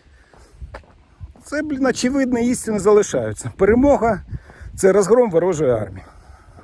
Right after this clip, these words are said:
Тобто, якщо не виробляти зброю, якщо немає чим, е, знищувати ворога, ну, скільки ви людей мобілізуєте, ну, це просто ви поставите мішені під кабами, під дронами,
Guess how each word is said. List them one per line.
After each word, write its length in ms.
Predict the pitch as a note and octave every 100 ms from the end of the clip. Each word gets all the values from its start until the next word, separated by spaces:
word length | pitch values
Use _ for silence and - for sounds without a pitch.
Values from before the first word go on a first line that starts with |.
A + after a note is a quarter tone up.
| -
Тобто, 200 | - G3+
якщо 400 | C4 B3 B3 C4 G3 - - - -
не 160 | G#3+
виробляти 500 | A#3 A#3+ A3+ A#3+ A3+
зброю, 560 | G#3 G#3+ A#3+ A#3+ F#3 C3+
якщо 260 | D#3 -
немає 300 | G3 G#3 G3+
чим, 360 | G3 - G3+ D3+ - _ _ _ _ _ _ _ - _ _ _ D3+
е, 160 | D3
знищувати 600 | C3 E3 G3 - F3 E3+
ворога, 540 | G3+ A3 G#3 C#3+ A#2 G#2+ - _ - - - _
ну, 200 | D4+ C#4+
скільки 360 | - C#4 B3+ A#3+
ви 100 | A3
людей 240 | G#3+ G#3+
мобілізуєте, 920 | G3+ F#3 F#3 F#3 F3+ G3 E3 - C#3 A#2+ - - - - - -
ну, 100 | F#3+
це 120 | F3+
просто 360 | G3+ G#3 G3 E3+
ви 100 | D#3
поставите 600 | E3 - F3+ E3+ D3 D#3
мішені 600 | D3+ D#3+ - E3+ D#3 B2+ -
під 160 | D3
кабами, 500 | - F#3 E3 D3+ C3+
під 240 | - B2+ A#2
дронами, 880 | C3 A#2 D3+ D#3 D3 C3 B2 A#2